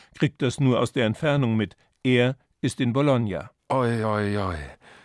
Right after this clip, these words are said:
Speaker 2: Das ist das Erste, was ich am fünfundzwanzigsten Februar morgens höre, während meine Frau Galia und ich die Mädchen für die Schule fertig machen.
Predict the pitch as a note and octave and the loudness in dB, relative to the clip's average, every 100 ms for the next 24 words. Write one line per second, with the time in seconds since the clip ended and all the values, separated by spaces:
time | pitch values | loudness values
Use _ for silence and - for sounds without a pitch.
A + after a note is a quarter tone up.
0 | - - - E2+ G#2 A2+ - B2 A#2+ - | -20 -20 -8 -6 -4 -2 -2 0 -2 0
1 | A2 F#2 G#2 A2 G#2+ G2+ C3+ C3 B2+ - | -2 0 -4 -2 -2 -2 -2 0 -2 0
2 | G#2+ A#2+ - G#2 B2 B2+ G#2 G#2 G2 F#2+ | -2 -2 -4 -4 -2 -2 0 0 2 0
3 | F#2+ G#2 F#2 A#2+ G2+ F#2 - - - - | -2 -2 -2 -2 0 -2 -4 -14 -20 -6
4 | G2+ G2 F#2+ G2+ F#2+ - F2+ G2 F#2 G#2 | -2 0 0 0 0 0 -2 0 0 0
5 | A2+ A2+ G#2 G#2+ A2+ G#2+ - A2 F#2+ G#2 | 0 0 0 -2 -2 -8 -4 -2 0 -2
6 | - F2+ D#2 F#2+ F#2 - F#2 D#2+ D#2+ - | -4 -4 -2 -4 -4 -4 -4 -4 -6 -6
7 | D#2 D#2 C#2 D2 | -10 -10 -10 -12